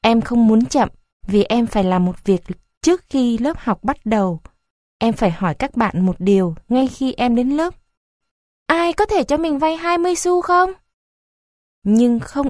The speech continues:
ai có hai mươi xu cả. Một túi kẹo caramel dài chỉ có mười xu.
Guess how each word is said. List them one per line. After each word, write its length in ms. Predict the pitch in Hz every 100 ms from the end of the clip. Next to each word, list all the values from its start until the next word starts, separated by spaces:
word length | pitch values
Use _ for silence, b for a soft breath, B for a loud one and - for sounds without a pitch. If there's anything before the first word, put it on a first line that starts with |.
| -
ai 220 | 320 269
có 120 | 277
hai 240 | 302 285 277
mươi 220 | 269 269
xu 260 | - 277
cả. 340 | 262 247 196 143 _ _ _ -
Một 300 | 220 208 -
túi 200 | 214 220 -
kẹo 200 | 311 - -
caramel 560 | 254 254 254 247 254 240
dài 380 | 220 208 180 170
chỉ 100 | 175
có 180 | - 185
mười 360 | 247 277 254 202
xu. 400 | - 262 254